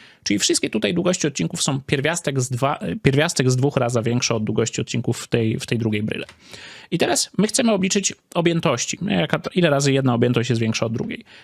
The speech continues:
Więc musimy obliczyć stosunek objętości. Objętość pierwszej siatki, objętość pierwszej bryły przez objętość drugiej bryły. I to według tego, co wam zapisałem, daje skalę do potęgi trzeciej. A nasza skala to jest pierwiastek z dwóch.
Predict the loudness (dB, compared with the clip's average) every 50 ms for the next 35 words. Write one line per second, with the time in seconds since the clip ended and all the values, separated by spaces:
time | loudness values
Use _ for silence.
0 | -8 -6 -4 -2 0 0 2 2 2 2 2 2 0 0 0 -2 -2 -2 -2 -2
1 | 0 2 2 2 2 0 0 0 -2 -4 -6 -6 -8 -10 -8 -4 -2 0 0 2
2 | 2 0 0 -2 -2 -2 -2 -2 -2 -2 -2 -2 -2 -4 -4 -4 -4 -4 -2 0
3 | 2 2 2 2 0 -2 0 0 0 0 0 -2 0 0 0 0 0 0 -2 -4
4 | _ _ _ -6 -4 -2 -2 0 0 0 2 0 0 0 0 0 0 2 2 2
5 | 0 0 -2 -4 -6 -10 -14 _ _ _ -20 -20 -20 -20 -20 _ _ _ -4 -2
6 | 0 0 0 0 0 0 -2 -2 -2 -2 -2 0 -2 -2 0 0 0 2 0 0
7 | 0 0 0 2 2 2 2 2 2 0 0 -2 -4 -6 -6 -4 -4 -4 -2 0
8 | 0 0 2 2 0 0 0 0 0 2 2 2 0 0 0 -4 -4 -4 -6 -8
9 | -8 -10 -12 -18 _ _ _ _ _ _ _ _ _ _ _ -16 -8 -4 -2 0
10 | 0 0 0 0 2 2 2 2 2 0 0 0 0 0 0 2 2 0 0 0
11 | 0 0 0 0 0 -2 -4 -4 -6 -10